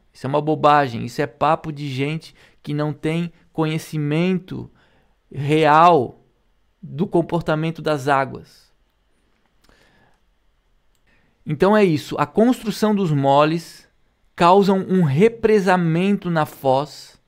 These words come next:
reduzindo a vazão de todo o complexo hídrico, de toda a Lagoa dos Patos,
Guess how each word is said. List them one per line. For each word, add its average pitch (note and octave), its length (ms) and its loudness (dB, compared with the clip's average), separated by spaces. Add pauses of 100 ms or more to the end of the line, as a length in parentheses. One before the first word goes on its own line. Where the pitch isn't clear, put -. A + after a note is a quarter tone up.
(380)
reduzindo G3 680 4
a G#3+ 40 4
vazão F3+ 400 0
de F#3 120 -2
todo A3+ 360 0
o A#3 40 -8
complexo G3 680 -2
hídrico, D3 480 -6
de C3 100 -10
toda F#3+ 280 -2
a - 20 0
Lagoa F3 300 0
dos - 120 -12
Patos, D#3+ 560 -2